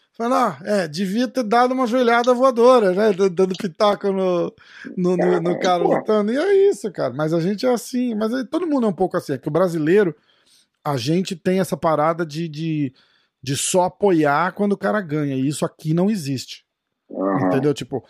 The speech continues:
Speaker 1: ou, ou não o cara especificamente, é o time, o esporte, né? Eu já falei,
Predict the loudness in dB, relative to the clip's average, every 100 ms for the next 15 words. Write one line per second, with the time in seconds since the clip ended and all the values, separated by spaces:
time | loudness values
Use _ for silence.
0 | _ -2 -2 2 2 2 2 2 0 -2
1 | 0 2 0 -2 -8 -8 -4 -2 -2 -4
2 | -6 -2 -2 -2 -6 -2 0 2 2 0
3 | -4 -6 0 2 4 2 -4 -6 -2 -2
4 | -4 -4 -2 -4